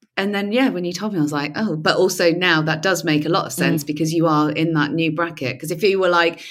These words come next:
Speaker 1: if it was your birthday and you were forty-eight, say,
Speaker 2: Yeah.
Speaker 1: I wouldn't, I wouldn't think that it was down to age because you're not in a new bracket. But because it's
Speaker 2: Bec-
Speaker 1: put you in a new bracket, uh, it's gotta be, it's gotta be down to that.
Speaker 2: Uh, do you know,
Speaker 1: Um,
Speaker 2: and it's
Speaker 1: but
Speaker 2: a really
Speaker 1: also,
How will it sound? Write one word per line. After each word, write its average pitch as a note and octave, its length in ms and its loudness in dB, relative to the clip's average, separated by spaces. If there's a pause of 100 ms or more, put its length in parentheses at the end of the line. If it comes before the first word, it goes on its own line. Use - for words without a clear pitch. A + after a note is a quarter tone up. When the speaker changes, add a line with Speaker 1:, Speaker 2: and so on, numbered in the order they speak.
(120)
Speaker 1:
if A3+ 100 2
it B3+ 80 0
was A3+ 100 -2
your A3+ 120 2
birthday G#3 340 0
and F3+ 80 -4
you F3+ 80 0
were E3+ 120 -2
forty-eight, F3+ 760 -2
say, A#2 540 -4 (180)
Speaker 2:
Yeah. E3 260 6
Speaker 1:
I C3+ 60 4
wouldn't, F3+ 480 -2 (180)
I F#3 120 4
wouldn't F3+ 300 -2
think F3+ 200 -4
that F#3+ 80 -2
it F#3 100 -2
was G3+ 200 -2
down G3+ 240 0
to A3 140 -2
age A3+ 300 2
because - 240 -8
you're F3+ 80 0
not F#3 260 -2
in F3+ 60 -4
a D#3+ 60 0
new E3 180 -2
bracket. E3 560 -4
But D3+ 80 -4
because A3 400 -4
it's G3+ 140 0
Speaker 2:
Bec- D3 80 -4
Speaker 1:
put - 180 -6
you E3 80 0
in E3 80 0
a D#3+ 80 0
new D#3+ 160 0
bracket, D#3 560 -4 (480)
uh, F#3 160 2 (100)
it's F3 220 0
gotta D#3+ 300 4
be, C#3+ 440 0
it's E3+ 200 -6
gotta E3 220 4
be D3 140 4
down C#3+ 280 -2
to D3 100 -12
that. C3 280 -4 (640)
Speaker 2:
Uh, G3+ 80 0
do D#3 60 4
you D#4 60 6
know, - 60 2
Speaker 1:
Um, D4 100 -6
Speaker 2:
and F#3+ 200 0
it's A3+ 140 0
Speaker 1:
but B3 140 4
Speaker 2:
a - 20 0
really C#4 220 4
Speaker 1:
also, F#3 240 0